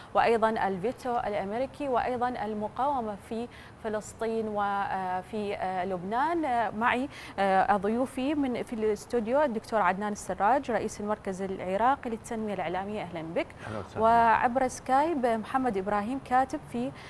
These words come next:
Speaker 1: الشؤون السياسية من لبنان، أهلا بك أستاذ. راح نبدي وياك دكتور عدنان من حيث الوعد الصادق، الأثر والنتائج، وهذا هي عنوان التغطية لهذا اليوم.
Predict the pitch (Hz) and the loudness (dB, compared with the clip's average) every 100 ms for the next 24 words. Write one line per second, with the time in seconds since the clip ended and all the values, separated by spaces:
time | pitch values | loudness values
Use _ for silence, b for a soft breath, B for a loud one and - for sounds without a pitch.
0 | B 214 - - 226 233 - 202 - 208 | B -6 -4 -6 -4 -4 -6 -8 -4 -4
1 | 196 240 220 208 190 208 254 262 214 208 | -2 -4 -4 -4 -6 -4 -4 -4 -6 -6
2 | 190 190 - - 196 - - - 208 311 | -6 -10 -14 -6 -4 -4 -8 0 4 2
3 | B B B - 247 294 320 277 277 320 | B B B 0 0 0 -2 0 2 2
4 | 320 294 269 214 - - 247 190 190 180 | 0 0 0 0 -4 2 6 6 4 2
5 | 220 269 415 - B B B 226 220 - | 2 2 0 -6 B B B -4 -4 0
6 | 262 285 - - 233 226 214 214 233 226 | 2 2 -4 2 4 6 4 4 4 4
7 | 202 - 220 220 302 - 208 208 208 233 | 0 -2 -2 0 -2 -4 -4 -4 -4 -2
8 | 214 196 190 190 233 240 220 202 190 185 | -2 -4 -6 -2 -2 -2 -4 0 2 2
9 | 190 196 190 - 226 220 180 185 185 190 | 2 0 -2 0 0 2 0 0 0 4
10 | 247 | 6